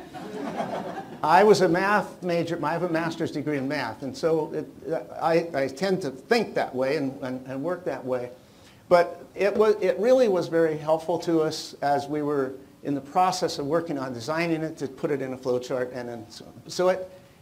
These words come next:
it, it, it had a, a very good effect, um, similar to New Zealand, in that most cases were resolved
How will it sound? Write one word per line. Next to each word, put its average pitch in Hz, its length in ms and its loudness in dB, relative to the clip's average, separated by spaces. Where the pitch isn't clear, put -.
it, 170 200 0
it, 175 160 0
it 175 100 -6
had 185 220 0
a, 170 220 -4
a - 20 -2
very 185 560 2
good 196 240 4
effect, - 580 0
um, 131 420 -2
similar 185 560 0
to 180 180 -2
New 151 180 0
Zealand, 175 480 2
in 143 160 -4
that 143 320 -4
most 185 480 4
cases 175 380 -2
were 156 180 -2
resolved 147 640 -4